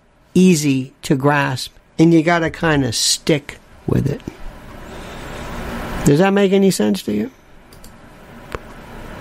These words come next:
I like this subscriber channel because I can talk about something that is interesting. Hang on a second.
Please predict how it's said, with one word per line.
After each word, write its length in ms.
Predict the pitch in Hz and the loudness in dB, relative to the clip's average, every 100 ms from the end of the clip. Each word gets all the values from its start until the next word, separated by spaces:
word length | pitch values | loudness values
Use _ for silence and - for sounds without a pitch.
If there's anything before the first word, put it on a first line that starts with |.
| - - | -14 -2
I 100 | 202 | 2
like 380 | 214 220 262 - | 2 2 0 -2
this 580 | 175 180 180 - - - _ _ _ _ _ _ _ _ - - - - - - - - | 0 2 2 0 -8 -14 _ _ _ _ _ _ _ _ -20 -20 -20 -20 -20 -20 -20 -6
subscriber 720 | - 190 165 - 226 226 190 | 0 2 0 0 0 4 2
channel 320 | 147 160 151 | 2 0 0
because 260 | 165 170 170 | 2 2 4
I 160 | 196 208 | 4 4
can 140 | 202 | 2
talk 240 | 190 180 | 2 2
about 260 | 175 170 165 | 2 0 0
something 540 | - 170 156 165 165 175 - - - - - - - | 2 2 2 0 0 -4 -12 -20 -20 -20 -20 -6 2
that 360 | 147 175 180 | 4 6 4
is 200 | 175 165 | 2 4
interesting. 480 | 202 185 135 135 127 | 2 2 -2 0 0
Hang 220 | 139 175 | 2 4
on 120 | 156 | 4
a 60 | 123 | 4
second. 360 | 123 117 131 | 4 2 0